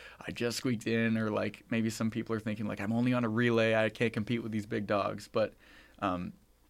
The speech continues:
you gotta be able to, No, I do belong here. Like, I made it. This is my job, and this, I get an opportunity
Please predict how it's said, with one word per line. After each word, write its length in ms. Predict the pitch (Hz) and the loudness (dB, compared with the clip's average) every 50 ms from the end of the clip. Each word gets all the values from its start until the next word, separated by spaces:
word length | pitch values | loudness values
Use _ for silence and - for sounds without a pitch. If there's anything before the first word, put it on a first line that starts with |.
| _ _ _ _ _ - - - - - | _ _ _ _ _ -20 -20 -16 -6 -2
you 180 | 123 117 117 | 0 2 4
gotta 600 | 110 123 120 117 113 113 110 107 110 107 110 110 - - - _ _ _ _ _ _ _ _ - - 110 | 6 6 6 8 6 6 4 4 2 0 -2 -4 -8 -12 -20 _ _ _ _ _ _ _ _ -14 -8 -4
be 140 | 120 120 117 | -2 0 0
able 160 | 117 117 110 | 0 0 0
to, 340 | 113 113 113 113 110 - - - _ _ _ _ _ _ _ _ _ - _ - - 117 - - - | 0 0 0 -2 -2 -6 -10 -18 _ _ _ _ _ _ _ _ _ -20 _ -14 -12 -12 -12 -10 -8
No, 200 | 147 160 214 233 226 - | -6 -6 -6 -6 -6 -4
I 140 | - 135 156 | -4 -4 -2
do 160 | 151 170 170 | 0 -2 -2
belong 300 | 151 147 131 123 120 110 | 0 0 0 2 0 0
here. 240 | 104 90 - - - - | -2 -4 -6 -10 -10 -8
Like, 220 | 90 92 95 - - | -6 -6 -6 -6 -6
I 160 | - 87 113 | -6 -4 -2
made 260 | 123 123 135 147 151 147 | 0 0 2 2 2 2
it. 180 | 151 151 - - - - - | 2 0 -4 -10 -18 -10 -6
This 180 | 123 117 123 | -6 -6 -4
is 180 | 135 123 117 - | -6 -8 -8 -6
my 140 | 127 127 120 | -6 -4 -4
job, 340 | 113 123 127 127 127 127 - | -2 -2 0 0 -2 -2 -2
and 80 | 117 113 | -2 -2
this, 120 | 113 113 - - | -2 -4 -6 -6
I 140 | 110 110 | -4 -4
get 220 | 107 104 117 113 - | 0 2 0 0 0
an 100 | 107 110 | -2 -4
opportunity 920 | - 123 117 - 120 110 - - - 202 190 170 135 117 117 113 110 107 | -2 -2 -2 -2 -4 -6 -6 -2 0 2 2 2 2 2 2 0 0 -2